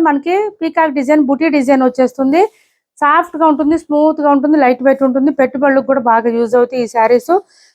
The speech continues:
ప్రైజెస్ కూడా చాలా చాలా రీజనబుల్ ప్రైజెస్ లో ఉన్నాయి. ఎవరికైనా నచ్చితే తొందరగా ఆర్డర్ ప్లేస్ చేసుకోండి. శారీస్ లెంత్ కూడా ఎక్కువ వచ్చినాయండి, హైట్ ఎక్కువ ఉండే వాళ్ళకు కూడా సరిపోతుంది. పళ్ళు వచ్చేసి ఈ విధంగా ఉంది, బ్లౌజ్ కూడా సేమ్ జకార్డ్ వచ్చేస్తుంది. హ్యాండ్స్ పర్పస్ వచ్చి both sides borders వస్తుంది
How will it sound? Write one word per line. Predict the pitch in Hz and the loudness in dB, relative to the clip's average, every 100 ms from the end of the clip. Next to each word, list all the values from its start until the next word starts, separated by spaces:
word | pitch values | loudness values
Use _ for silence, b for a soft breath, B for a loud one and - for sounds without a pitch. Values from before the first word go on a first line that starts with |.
| _ | _
ప్రైజెస్ | 294 330 339 359 320 | 0 2 2 0 0
కూడా | 320 320 | 0 0
చాలా | 277 285 285 | 0 0 0
చాలా | 277 285 269 | 0 0 0
రీజనబుల్ | 269 285 285 - | -2 0 -2 -2
ప్రైజెస్ | 247 247 247 247 | -2 -2 -2 -4
లో | 240 | -2
ఉన్నాయి. | 269 233 | -2 -2
ఎవరికైనా | 214 - 214 | -4 -8 -8
నచ్చితే | 220 - 277 | -8 -10 -8
తొందరగా | 233 214 233 214 | -4 -2 0 -2
ఆర్డర్ | 220 254 | -2 -2
ప్లేస్ | 233 - | -2 0
చేసుకోండి. | 233 - 240 254 349 b b b _ - | -4 -2 -2 0 -2 b b b _ -2
శారీస్ | 285 330 381 320 | 0 2 0 0
లెంత్ | 294 302 330 | 0 0 0
కూడా | 330 | 0
ఎక్కువ | 294 285 277 | 0 0 0
వచ్చినాయండి, | 285 269 269 349 | 0 -2 0 0
హైట్ | 269 277 311 | 2 2 0
ఎక్కువ | 302 285 | 0 0
ఉండే | 269 269 | 2 2
వాళ్ళకు | 254 254 | 2 0
కూడా | 247 247 | -4 -4
సరిపోతుంది. | 233 254 254 254 320 370 277 | -4 -4 -4 -2 -2 -2 -2
పళ్ళు | 254 269 | 0 2
వచ్చేసి | 254 269 262 233 | 2 -2 -4 -4
ఈ | |
విధంగా | 214 233 240 233 | -2 -4 -2 -4
ఉంది, | 233 349 b b b b 262 | -4 -6 b b b b 0
బ్లౌజ్ | 285 320 311 | 2 2 0
కూడా | 330 339 | 0 0
సేమ్ | 311 302 269 | 2 2 0
జకార్డ్ | 262 277 269 | 0 0 0
వచ్చేస్తుంది. | 254 262 262 269 269 370 415 _ _ _ - | 0 -2 -2 -4 0 0 -2 _ _ _ -6
హ్యాండ్స్ | 311 349 339 | -2 0 0
పర్పస్ | 330 294 294 | -2 0 -2
వచ్చి | 285 277 | -2 0
both | 277 277 | 0 0
sides | 311 - 240 | -2 -2 0
borders | 247 262 269 | 0 0 -4
వస్తుంది | 254 - 269 311 | -4 -2 -2 2